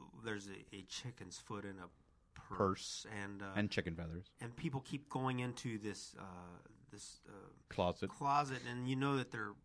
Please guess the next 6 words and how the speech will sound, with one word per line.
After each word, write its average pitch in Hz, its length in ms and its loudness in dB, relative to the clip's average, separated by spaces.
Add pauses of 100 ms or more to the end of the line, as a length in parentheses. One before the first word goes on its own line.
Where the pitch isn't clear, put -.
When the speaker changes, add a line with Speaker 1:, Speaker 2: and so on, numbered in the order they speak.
(680)
Speaker 1:
they're 104 240 -2
defecating 123 680 -4
in 120 60 -6
there, 123 140 -2
they're 95 160 -6
making 101 380 -8